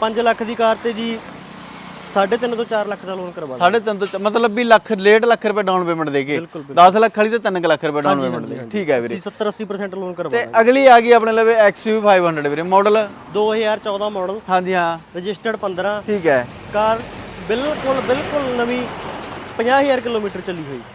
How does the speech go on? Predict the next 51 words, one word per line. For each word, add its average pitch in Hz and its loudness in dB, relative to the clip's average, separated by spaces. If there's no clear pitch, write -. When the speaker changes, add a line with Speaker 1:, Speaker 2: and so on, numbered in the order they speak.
Speaker 2:
ਸਿਰਫ 302 4
ਪੰਜਾਹ 254 4
ਹਜ਼ਾਰ? 226 4
Speaker 1:
ਹਾਂਜੀ, 196 -2
ਟਾਇਰ 220 2
ਬਿਲਕੁਲ 226 -6
ਸੀਟ 240 -2
ਦੇ 262 0
ਬਿਲਕੁਲ 262 -4
ਬ੍ਰਾਂਡ 214 -2
Speaker 2:
ਹੂੰ। 175 -2
Speaker 1:
ਨਿਊ। 214 -4
Speaker 2:
ਲੈ 147 0
ਵੀ 196 0
ਮਿੱਤਰੋ, 220 0
ਸਿਰਫ 220 0
ਪੰਜਾਹ 247 8
ਹਜ਼ਾਰ 254 8
ਕਿਲੋਮੀਟਰ 208 -2
ਕਾਰ 202 6
ਚੱਲੀ 196 0
ਹੋਈ 196 2
ਹੈਗੀ 180 0
ਇਹ। 214 4
ਜੇ 202 6
ਕਿਸੇ 220 -2
ਨੇ 240 2
ਬਿਲਕੁਲ 247 0
ਘੱਟ 233 4
ਚੱਲੀ 240 2
ਕਾਰ 220 8
ਲੈਣੀ 208 2
ਆ 190 0
ਤਾਂ 339 -6
ਤੁਸੀਂ 196 -2
ਆਹ 202 8
ਕਾਰ 196 6
ਲਿਜਾ 185 6
ਸਕਦੇ 175 2
ਹੋ। 214 -4
ਕਈ 247 2
ਮਿੱਤਰ 262 0
ਚਾਹਵਾਨ 269 8
ਹੁੰਦੇ 247 0
ਨੇ 277 2
ਵੀ 302 0
ਪੈਸਿਆਂ 240 6
ਦੀ 254 0
ਕੋਈ 220 4
ਗੱਲ 226 4
ਨਹੀਂ, 254 0